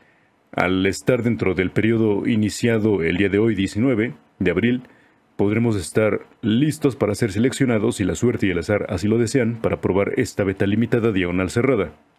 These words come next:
Y rápidamente citándoles, para no hacerles esto tan, tan eterno,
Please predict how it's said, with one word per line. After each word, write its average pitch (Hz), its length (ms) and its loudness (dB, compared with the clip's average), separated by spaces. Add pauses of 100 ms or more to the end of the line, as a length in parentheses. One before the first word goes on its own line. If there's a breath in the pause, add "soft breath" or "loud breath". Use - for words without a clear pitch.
(680)
Y 117 80 2
rápidamente 117 580 2
citándoles, 131 560 0 (380 loud breath)
para 151 160 4
no 151 80 4
hacerles 127 360 2
esto 110 300 0
tan, 113 360 0
tan 90 340 -2
eterno, 107 480 0